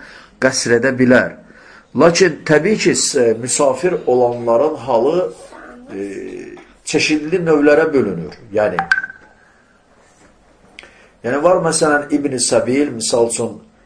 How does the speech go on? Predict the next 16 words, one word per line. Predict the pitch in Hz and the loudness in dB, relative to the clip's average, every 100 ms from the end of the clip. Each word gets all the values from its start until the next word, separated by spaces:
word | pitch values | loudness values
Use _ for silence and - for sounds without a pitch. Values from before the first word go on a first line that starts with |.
| _ _ _ | _ _ _
e, | 98 98 101 | -20 -18 -6
yoldadır, | 113 139 139 151 90 82 - _ _ _ _ _ _ _ _ _ | 2 2 4 2 0 -6 -12 _ _ _ _ _ _ _ _ _
hərəkətdədir, | - 120 123 123 135 - 156 123 92 | -10 0 0 0 -2 -4 -4 -2 -2
yəni, | 82 85 85 _ _ _ _ - - - | -6 -12 -16 _ _ _ _ -20 -20 -14
müsafirdir | 113 - 120 120 156 156 | -6 0 0 0 -4 -2
və | 147 | -2
hərəkətdədir, | 123 120 127 113 - 120 85 - | 0 -2 -2 -10 -6 -6 -6 -12
e, | _ _ _ _ _ _ - - - - - - - - | _ _ _ _ _ _ -20 -20 -20 -20 -20 -20 -18 -12
səfər | 110 - 143 107 | -6 0 2 2
edir. | 78 71 - _ _ _ _ _ - | -2 -12 -18 _ _ _ _ _ -2
O, | 175 180 | 0 2
təbii | 156 156 185 | 2 0 -2
ki, | 170 | 0
onun, | 127 135 147 151 - - | 0 0 -2 -4 -8 -18
onun | 104 113 143 147 | -10 -6 -6 -6
üzərinə | 123 127 117 127 | 0 0 0 -2